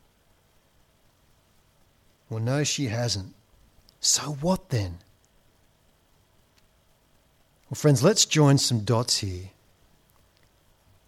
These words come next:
Hannah can see that her misery ultimately stems from Israel's ministry, m-, misery, sorry.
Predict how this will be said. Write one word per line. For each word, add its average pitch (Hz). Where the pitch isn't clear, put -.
Hannah 226
can 170
see 180
that 139
her 202
misery 156
ultimately 185
stems 135
from 139
Israel's 120
ministry, 107
m-, 131
misery, 110
sorry. 101